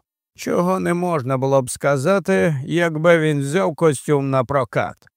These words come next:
Навіть придбані ним черевики були теж достатньо ношені, хоча він їх і як слід напоцував.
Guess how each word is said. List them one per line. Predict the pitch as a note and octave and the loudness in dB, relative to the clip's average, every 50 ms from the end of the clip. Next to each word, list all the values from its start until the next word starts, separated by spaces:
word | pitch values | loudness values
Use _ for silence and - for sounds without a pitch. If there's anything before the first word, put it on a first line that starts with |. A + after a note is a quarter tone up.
| _ _ _ _ _ _ _ _ _ _ _ _ _ _ _ _ _ _ _ | _ _ _ _ _ _ _ _ _ _ _ _ _ _ _ _ _ _ _
Навіть | - - G3+ A3 A3+ A3+ A#3 F#3+ - - | -8 -4 -2 0 2 2 0 -2 -2 0
придбані | A#3+ A#3+ A#3+ A#3+ G3 G3 G#3+ A3 A3 A3 A3+ | 4 4 4 4 4 4 2 4 4 4 2
ним | A3 A3+ A3+ A3 F3+ | 2 2 0 0 0
черевики | - G#3+ G#3+ G#3+ A3+ A3+ A#3 C4+ C4 F#3 - - C3 A2+ | 2 4 6 6 6 6 4 2 -2 -4 -2 -2 -2 0
були | A2 C3 C#3+ D3 C#3+ C#3 - - | 0 0 2 2 2 0 0 -2
теж | - E3 F3+ F#3 E3 D3+ | -4 -2 -2 -2 -2 0
достатньо | C#3+ D#3 D#3 C#3 - - G3+ E3 E3 B2+ D#3 D#3 D3 | 2 2 2 0 0 -2 -2 -2 -2 -2 -2 -2 0
ношені, | C#3+ D#3+ F#3 G3+ F#3+ - - G3 G3 G3 G3+ F#3+ E3 - - - - - - _ | 0 0 -2 -2 -2 0 0 0 0 2 0 -2 -2 -4 -10 -20 -20 -20 -20 _
хоча | - - - C4 G3+ - - F#3+ G3 G3+ | -8 -2 0 0 0 0 0 0 0 2
він | F#3+ G3+ G3 G3 F#3+ | 2 2 2 2 0
їх | F#3+ F#3+ F#3+ F3+ - - | 0 0 -2 -2 -4 -6
і | - - F3 | -2 0 2
як | E3 D#3 D3+ C3+ - | 2 2 0 -2 -4
слід | - - B2+ B2+ D3 D#3 - | -6 -2 -2 -2 -2 -2 -4
напоцував. | - C#3+ C3+ B2 - - C3+ B2 - - C#3 B2+ A#2 A#2 G#2+ D#2 C2 - | -4 -4 -4 -4 -4 -4 -6 -6 -4 -2 -4 -2 -2 -2 -2 -2 -4 -8